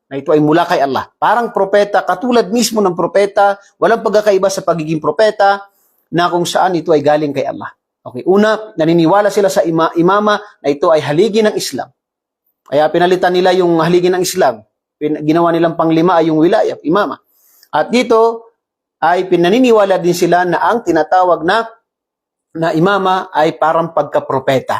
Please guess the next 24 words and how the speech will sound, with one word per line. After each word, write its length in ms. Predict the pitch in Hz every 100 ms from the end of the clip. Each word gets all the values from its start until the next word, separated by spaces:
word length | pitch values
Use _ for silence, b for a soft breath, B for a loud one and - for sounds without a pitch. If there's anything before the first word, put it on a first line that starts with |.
| -
Ibig 160 | 160
sabihin, 320 | - 185 180 156
galing 400 | 180 190 196 185
kay 160 | 175
Allah. 320 | 156 135 - _ _ _ _ _ _ _ _
Ha? 160 | 143 - - _ _
Ito 240 | 143 190 185
yung 80 |
tinatawag 560 | 156 160 156 175 175 160
na 320 | 160 180 - B B B
kanilang 480 | - 143 156 156 151
paniniwala 640 | 143 147 143 143 143 147 143
sa, 400 | 165 240 269 b b _
sa 160 | - 147
imama. 480 | 131 120 110 104 -
Kabilang 320 | 185 269 254
sa 80 | 208
sinabi 640 | 202 196 208 165 175 - - _ _ _ _ _ _ _
ng, 340 | 139 156 165 156
ah, 800 | 143 139 139 135 131 127 127 -
itong 240 | 147 170
si 80 | 175
Muhammad 480 | 151 202 185 160 - -
Hussein 640 | - 165 170 180 190